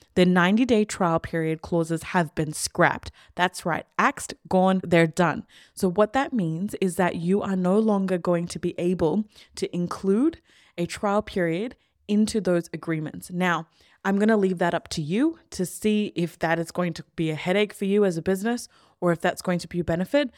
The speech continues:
But if I can let you know one thing, that is going to be difficult not to be able to rely on a trial period. It is going to be hard.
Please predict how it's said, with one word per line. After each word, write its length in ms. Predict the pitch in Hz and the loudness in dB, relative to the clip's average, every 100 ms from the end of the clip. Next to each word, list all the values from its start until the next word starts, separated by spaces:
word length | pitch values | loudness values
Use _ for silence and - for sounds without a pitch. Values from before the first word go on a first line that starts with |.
| - - - | -20 -20 -10
But 100 | 170 | -6
if 160 | 170 180 | -6 -6
I 80 | |
can 240 | 180 185 180 | -4 -2 -2
let 180 | 175 - | -2 -4
you 120 | 165 | -6
know 220 | 165 160 | -4 -4
one 320 | 160 160 160 | -2 -4 -6
thing, 440 | 151 160 160 165 160 _ _ _ _ _ _ _ _ _ _ - | -6 -4 -2 -4 -6 _ _ _ _ _ _ _ _ _ _ -10
that 160 | 160 | -6
is 140 | 165 - | -6 -4
going 260 | 165 175 | 0 0
to 100 | - | 0
be 120 | - 160 | -4 -6
difficult 800 | - 190 196 190 202 190 - 180 | -6 -4 -4 0 2 0 -2 -4
not 260 | 175 - | -2 -4
to 100 | - | -4
be 140 | 175 170 | -2 0
able 180 | 170 | -2
to 140 | 175 180 | -2 0
rely 320 | 180 175 175 | 2 2 2
on 80 | 175 | 0
a 80 | 175 | -2
trial 260 | 208 214 | 0 0
period. 400 | - 185 180 180 - | 0 0 0 0 0
It 100 | 175 | -2
is 140 | 170 | -2
going 260 | 202 220 214 | 0 0 0
to 100 | 247 | 0
be 120 | 269 | -2
hard. 440 | 262 247 254 233 | 0 0 0 -2